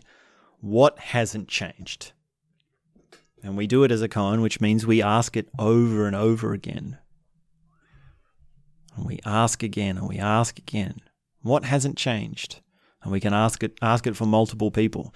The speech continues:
Because there's an assumption in this question. There is an assumption, which is that there is something that hasn't changed.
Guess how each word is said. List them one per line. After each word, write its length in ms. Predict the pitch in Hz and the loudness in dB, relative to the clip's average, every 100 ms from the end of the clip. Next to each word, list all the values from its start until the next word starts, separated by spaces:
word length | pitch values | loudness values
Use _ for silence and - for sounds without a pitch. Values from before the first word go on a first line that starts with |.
| - - | -14 -2
Because 220 | 139 156 | 2 6
there's 160 | 165 | 6
an 80 | 160 | 6
assumption 480 | 160 - 196 190 113 | 4 4 2 2 0
in 120 | 101 | -2
this 160 | 95 - | -4 -6
question. 360 | 104 95 - 107 | -8 -8 -8 -2
There 140 | 120 | 2
is 120 | 131 | 2
an 60 | 113 | 2
assumption, 460 | 95 - 82 - | -2 -6 -8 -8
which 180 | - - | -8 -4
is 160 | 98 - - - - - - | -4 -6 -12 -20 -20 -14 -2
that 160 | 107 | 2
there 200 | 110 104 | 4 6
is 160 | 117 107 | 4 4
something 340 | 107 95 98 | 0 -2 -2
that 140 | 95 101 | -2 0
hasn't 320 | 104 101 95 | 0 0 -2
changed. 540 | - 95 - - - | -6 -8 -12 -14 -14